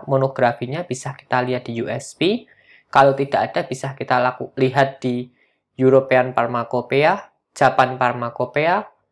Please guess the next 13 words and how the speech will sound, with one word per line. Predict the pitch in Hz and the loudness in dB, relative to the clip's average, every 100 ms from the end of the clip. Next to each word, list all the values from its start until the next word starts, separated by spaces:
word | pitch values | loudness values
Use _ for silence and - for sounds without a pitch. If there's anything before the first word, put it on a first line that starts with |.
| _ _ _ _ _ _ _ _ _ _ _ - | _ _ _ _ _ _ _ _ _ _ _ 0
China | 139 131 135 127 | 2 2 0 0
Pharmacopoeia, | 131 127 123 - 127 143 160 175 | 0 0 -2 -2 -2 -2 0 -2
dan | 147 131 | -2 -4
beberapa | 123 - 113 - 160 | -6 -2 0 0 -2
farmakope-farmakope | 143 131 127 - - 151 147 135 123 - 120 - 135 139 _ _ _ | -2 -4 -6 -8 -6 -6 -6 -8 -8 -6 -4 0 0 0 _ _ _
lainnya. | - 127 117 110 104 101 _ _ _ _ _ 139 | 0 2 2 -4 -12 -14 _ _ _ _ _ -4
Intinya, | 139 190 247 190 | -2 -2 0 2
monografi | 160 143 143 143 123 - 135 | 2 4 2 4 0 0 -2
dari | 123 120 | -2 -2
suatu | 120 123 117 | -4 -4 -4
sediaan | 123 - - 110 107 82 104 - | -6 -10 -10 -6 -4 -4 -8 -12
itu | - _ 175 240 | -18 _ 0 0
bisa | - 123 - | 0 -4 -2